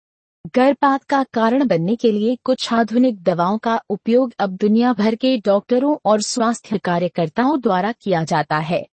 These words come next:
इसे मेडिकल गर्भपात कहा जाता है। ये दवाएं गर्भ को सिकोड़ती हैं और गर्भ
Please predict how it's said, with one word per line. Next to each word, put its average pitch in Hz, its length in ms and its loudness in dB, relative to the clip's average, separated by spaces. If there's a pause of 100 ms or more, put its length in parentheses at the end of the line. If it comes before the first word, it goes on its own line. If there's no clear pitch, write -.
(160)
इसे 311 280 0
मेडिकल 240 440 0
गर्भपात 247 640 0
कहा 196 300 -2
जाता 160 340 0
है। 151 260 -4 (280)
ये 277 240 2
दवाएं 277 540 0
गर्भ 247 200 2 (120)
को 254 180 4
सिकोड़ती 240 720 -2
हैं 214 340 -2
और 202 260 0
गर्भ 226 200 0